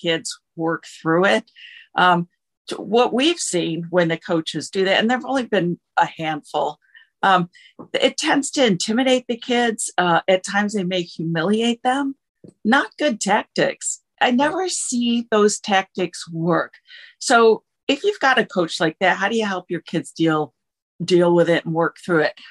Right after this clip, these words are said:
Speaker 1: I've always told them, "Don't take it personally. This coach is trying to push you to make you better." So instead of giving into your feelings of, "Oh my gosh,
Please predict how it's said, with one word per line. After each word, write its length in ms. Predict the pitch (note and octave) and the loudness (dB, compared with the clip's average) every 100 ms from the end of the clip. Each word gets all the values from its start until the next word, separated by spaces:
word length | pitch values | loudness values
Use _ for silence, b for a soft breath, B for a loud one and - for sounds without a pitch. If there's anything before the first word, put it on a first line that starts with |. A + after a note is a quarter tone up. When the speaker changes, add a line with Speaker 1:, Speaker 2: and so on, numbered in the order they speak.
| B B - | B B 0
Speaker 1:
I've 260 | C4+ D#4+ D4+ | 2 2 2
always 640 | A#3 G#3+ G3 F3 - - | 2 4 2 -2 -10 -12
told 300 | - F#3 E3 | -2 0 2
them, 260 | D#3+ D#3 D#3 | 0 -2 0
"Don't 260 | G3 G#3 G#3+ | 2 2 2
take 260 | - F3+ - | -6 -6 -8
it 100 | - - | -10 -4
personally. 680 | D3+ D3 - C3+ - C#3 - _ _ _ _ | -4 -4 -6 -8 -8 -10 -14 _ _ _ _
This 180 | F3+ G3 | -2 -2
coach 540 | - C4 B3+ B3+ - - | -2 2 2 2 -2 0
is 200 | F3+ - | 0 -2
trying 320 | - G3 G3+ | -2 0 0
to 140 | G3+ E3+ - | -2 -8 -4
push 260 | F3+ F3+ - | -2 -2 -2
you 100 | E3+ | -4
to 80 | D#3+ | -4
make 320 | D3+ D3 - | -6 -6 -4
you 120 | D#3 | -4
better." 420 | - D3+ C#3 C#3 - b b _ | 0 0 0 -2 -6 b b _
So 360 | - G#3+ G3+ - _ _ _ _ | -2 0 0 -2 _ _ _ _
instead 520 | A3 A3+ - C#4 C#4+ | -8 -6 -2 2 4
of 260 | C4 A3 F3+ _ _ _ _ _ | 4 2 -2 _ _ _ _ _
giving 340 | - A3 G#3 C3+ | 2 2 2 0
into 260 | D#3+ G3 | 0 0
your 140 | F#3 E3+ | 0 -2
feelings 580 | - F#3 F#3+ F3+ F3 E3+ | -2 -4 -2 -2 -2 0
of, 300 | E3 D#3+ D#3 _ - | 2 2 -2 _ -6
"Oh 180 | F3 | -4
my 220 | F3+ F3 E3 | 0 -2 0
gosh, 360 | G#3 G3 F#3 | 2 4 2